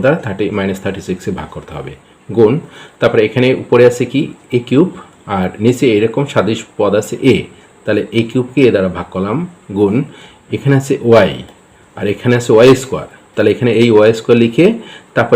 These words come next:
এখানে এই ওয়াই লিখলাম, গুণ, এখানে আছে জেড কিউব, এখানে আছে জেড, তাহলে যেহেতু চলক এক, তাহলে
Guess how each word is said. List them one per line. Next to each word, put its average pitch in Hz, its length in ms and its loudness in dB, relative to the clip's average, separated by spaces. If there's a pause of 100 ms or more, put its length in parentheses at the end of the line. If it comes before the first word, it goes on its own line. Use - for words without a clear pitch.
এখানে 107 180 -4 (340)
এই 117 80 2 (200)
ওয়াই 92 240 0
লিখলাম, - 280 -14 (500)
গুণ, 123 160 4 (500)
এখানে 170 220 2
আছে 156 140 -6 (120)
জেড 147 240 4
কিউব, - 180 -8 (300)
এখানে 131 220 0
আছে 110 120 -8 (100)
জেড, - 180 -4 (440)
তাহলে 113 220 -2
যেহেতু 139 180 4 (100)
চলক 147 240 6 (100)
এক, 185 60 2 (100)
তাহলে 139 160 0